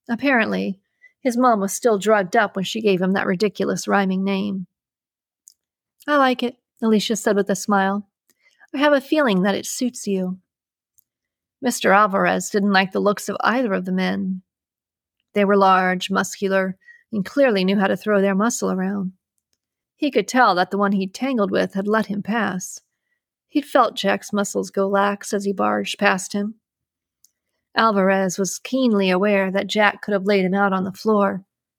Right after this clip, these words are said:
and it scared him. He'd witnessed cruel men back home in the cartels. He just never expected that type of man to wind up at his elementary school, harassing one of his friends.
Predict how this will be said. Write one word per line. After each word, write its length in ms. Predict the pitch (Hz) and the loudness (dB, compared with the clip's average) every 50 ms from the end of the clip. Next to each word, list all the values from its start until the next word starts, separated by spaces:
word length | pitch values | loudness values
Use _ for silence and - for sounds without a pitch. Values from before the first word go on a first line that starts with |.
| _ _ - | _ _ 0
and 140 | 208 202 | 2 2
it 120 | 208 170 - | 2 2 0
scared 400 | - - - 196 202 202 196 185 | -6 -6 -4 -4 -2 -2 0 0
him. 240 | 180 196 190 180 - _ _ _ _ _ _ _ _ _ _ _ _ _ _ _ _ _ _ | -2 -2 -4 -6 -8 _ _ _ _ _ _ _ _ _ _ _ _ _ _ _ _ _ _
He'd 180 | - - 254 240 | -2 2 2 4
witnessed 460 | 202 240 233 214 190 185 - - - | 4 2 2 2 -2 -4 -4 -6 -8
cruel 340 | - - 226 214 208 202 196 | -6 0 2 2 4 4 2
men 340 | 185 196 214 208 196 196 185 | 2 2 2 0 0 0 2
back 260 | 202 202 196 190 - | 2 2 2 2 0
home 200 | - 214 220 214 | -2 0 2 2
in 80 | 202 196 | 2 0
the 60 | 185 | -4
cartels. 840 | 190 - 208 202 196 196 202 214 226 214 208 202 190 185 - - - _ _ _ _ _ _ _ _ _ _ _ _ _ _ _ _ _ _ _ | -4 -2 0 0 0 0 0 0 2 2 0 0 -2 -6 -8 -12 -20 _ _ _ _ _ _ _ _ _ _ _ _ _ _ _ _ _ _ _
He 140 | - 269 240 | -4 -2 0
just 200 | 254 208 - - | 0 0 0 0
never 280 | 214 220 202 190 202 | 0 0 2 2 0
expected 560 | 202 - - - - 226 214 220 - 214 202 | -2 -2 -6 -6 -2 -4 -4 -2 -2 -6 -2
that 160 | 208 202 202 - | -2 -2 -2 -2
type 200 | 196 202 196 196 | -2 -4 -2 -2
of 100 | 196 196 | -2 -2
man 260 | 208 220 226 208 185 | 0 0 0 0 -2
to 80 | 180 180 | -2 -2
wind 280 | 190 202 196 196 190 | 0 0 0 0 0
up 180 | 214 214 214 - | 0 0 0 -2
at 80 | 180 190 | -4 -6
his 120 | 185 190 | -2 0
elementary 500 | 202 196 196 202 202 220 214 - - 202 | 0 0 0 0 0 -2 -2 -4 -6 -8
school, 480 | - - - - 190 185 202 202 185 - _ _ _ _ _ _ | -8 -8 -4 -4 -2 -2 -2 -4 -6 -10 _ _ _ _ _ _
harassing 640 | - - 220 214 214 208 233 247 - - - 196 185 | -4 0 2 4 4 4 2 0 -4 -6 -6 -4 -4
one 120 | 190 190 196 | -2 -2 -2
of 80 | 180 | -2
his 160 | 185 185 - | -4 -6 -8
friends. 560 | - - 202 208 214 196 185 185 180 - - | -6 -4 -2 -2 -2 -2 -4 -6 -8 -10 -16